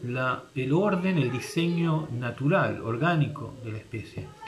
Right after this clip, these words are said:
Entonces, en esa relación, por ejemplo, otro ejemplo que podemos ver es, eh,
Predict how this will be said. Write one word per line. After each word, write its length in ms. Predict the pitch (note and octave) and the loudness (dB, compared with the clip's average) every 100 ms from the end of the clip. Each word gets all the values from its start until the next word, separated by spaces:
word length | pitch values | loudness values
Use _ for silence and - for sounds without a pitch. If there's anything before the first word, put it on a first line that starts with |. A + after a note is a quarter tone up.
| - - - - - - | -16 -16 -16 -16 -16 -6
Entonces, 480 | - C3+ C#3 A#2+ - - - - - F4 - A3 - - - - - - - | 0 0 0 -2 -6 -16 -20 -20 -16 -16 -16 -18 -20 -20 -20 -20 -20 -14 -2
en 160 | C#3 | 0
esa 200 | F#3 G3+ | 2 2
relación, 280 | F3+ F3+ - | 2 0 -2
por 100 | C#3 | -2
ejemplo, 220 | C#3 B2 | 0 0
otro 180 | D3+ F3+ | 0 0
ejemplo 560 | D3 F#3+ D#3+ D3 D#3+ D#3 | 0 2 2 4 2 0
que 100 | C#3+ | -2
podemos 300 | B2+ C#3+ C#3 | 0 2 4
ver 160 | D3+ C#3 | 2 2
es, 140 | - - - | -2 -12 -14
eh, 160 | A2 | -12